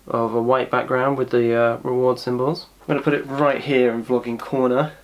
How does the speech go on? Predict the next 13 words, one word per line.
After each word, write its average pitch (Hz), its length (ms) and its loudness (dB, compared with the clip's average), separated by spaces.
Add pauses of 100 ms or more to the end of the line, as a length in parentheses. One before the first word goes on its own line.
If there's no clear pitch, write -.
(1120)
It's - 100 -20
gonna - 140 -6
be 127 100 -6
the - 120 -10
first 156 540 0
bit 135 100 0
of 120 80 -2
artwork. 120 500 0
Where - 80 -6
can - 140 -10
it - 60 -16
go? - 120 -8 (1700)
Uh, 120 440 0